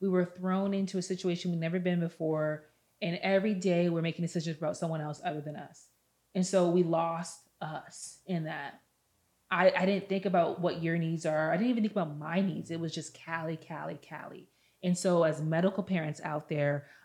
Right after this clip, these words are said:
I know that there's a high statistic of medical parents divorcing because the stress it brings to your relationship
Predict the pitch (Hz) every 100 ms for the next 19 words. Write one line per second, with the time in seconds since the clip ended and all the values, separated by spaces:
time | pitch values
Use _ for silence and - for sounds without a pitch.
0 | - 170 165 160 156 160 151 151 151 151
1 | 156 160 - 165 - 170 - 147 147 143
2 | - _ - 160 160 165 175 156 151 147
3 | - 165 151 151 156 - - - _ _
4 | 170 175 175 160 156 - 165 156 - 180
5 | 160 165 - 160 160 151 143 - - 175
6 | 151 156 147 - 180 - 156 147